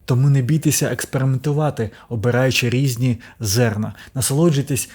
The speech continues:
своєю справжньою кавою кожного дня. А ось у цьому відео можна детальніше подивитись, як вибирати каву в зернах. Зазвичай, коли ми говоримо про приготування кави, ми нерідко забуваємо, наскільки важливий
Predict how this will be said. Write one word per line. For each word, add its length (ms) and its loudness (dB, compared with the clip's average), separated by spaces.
своєю 400 0
справжньою 600 0
кавою 420 -2
кожного 460 -2
дня. 280 -2
А 120 -2
ось 240 -2
у 60 -8
цьому 360 0
відео 420 0
можна 320 2
детальніше 540 -2
подивитись, 720 -4
як 260 -2
вибирати 480 -2
каву 340 -2
в 100 -4
зернах. 560 -4
Зазвичай, 680 4
коли 260 0
ми 100 4
говоримо 640 -2
про 320 -2
приготування 920 2
кави, 420 0
ми 120 6
нерідко 540 2
забуваємо, 680 4
наскільки 480 2
важливий 600 2